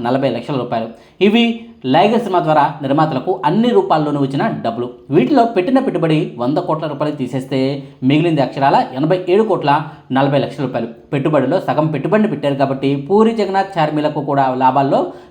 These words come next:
సగం డబ్బులు వచ్చేస్తాయి. So, ఈ లెక్కను చూసుకుంటే, పూరి జగన్నాథ్, చార్మిలకు కనీసం నలభై నాలుగు కోట్ల రూపాయల వరకు లాభం వచ్చినట్టు లెక్క. నిజానికి ఈ సినిమా వల్ల నష్టపోయింది డిస్ట్రిబ్యూటర్లు, ఎగ్జిబిటర్లే, కానీ నిర్మాతలు మాత్రం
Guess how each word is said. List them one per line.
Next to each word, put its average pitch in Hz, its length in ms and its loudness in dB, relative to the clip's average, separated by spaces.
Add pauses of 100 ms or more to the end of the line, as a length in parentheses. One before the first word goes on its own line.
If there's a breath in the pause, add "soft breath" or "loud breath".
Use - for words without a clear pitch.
సగం 139 320 2
డబ్బులు 135 280 0
వచ్చేస్తాయి. 120 480 -4
So, 151 100 2
ఈ 185 80 2
లెక్కను 254 260 0
చూసుకుంటే, 185 600 -2
పూరి 185 220 6
జగన్నాథ్, 180 380 0
చార్మిలకు 143 360 -2
కనీసం 147 540 -2 (240 loud breath)
నలభై 147 280 2
నాలుగు 143 220 0
కోట్ల 180 220 2
రూపాయల 147 220 0
వరకు 143 340 0
లాభం 131 440 2
వచ్చినట్టు 127 380 -2
లెక్క. 113 340 -2 (360 loud breath)
నిజానికి 135 380 0
ఈ 180 200 -4
సినిమా 220 280 0
వల్ల 202 140 4
నష్టపోయింది 156 800 0 (100)
డిస్ట్రిబ్యూటర్లు, 151 680 0 (180 loud breath)
ఎగ్జిబిటర్లే, 127 800 0
కానీ 196 220 0
నిర్మాతలు 147 500 0
మాత్రం 135 360 0